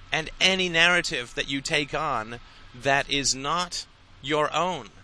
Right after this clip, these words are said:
that is not thought through by yourself, that is not reasoned by yourself. And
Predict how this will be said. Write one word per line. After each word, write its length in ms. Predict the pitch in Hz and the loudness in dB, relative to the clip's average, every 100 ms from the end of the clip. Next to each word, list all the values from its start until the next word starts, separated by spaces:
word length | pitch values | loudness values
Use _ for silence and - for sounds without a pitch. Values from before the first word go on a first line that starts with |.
| - - | -18 -4
that 120 | 139 | 0
is 120 | 147 | 0
not 200 | 165 151 | 0 -2
thought 320 | - 180 180 - | 0 0 0 -2
through 260 | 151 139 | -4 -2
by 160 | 123 127 | 0 0
yourself, 720 | 123 123 - 160 107 - - - - - - - - - | 0 0 2 0 -2 -10 -18 -20 -20 -20 -20 -20 -20 -4
that 140 | 135 139 | -2 -2
is 100 | 170 | 0
not 180 | 170 | 0
reasoned 560 | 131 165 185 160 127 110 | 0 -2 0 -2 -6 -4
by 160 | 127 123 | -2 0
yourself. 760 | 120 117 - 156 117 - - - - - - - - - - - - | 0 2 2 2 -4 -10 -16 -20 -20 -20 -20 -20 -20 -20 -20 -20 -6
And 280 | 151 160 | -4 -4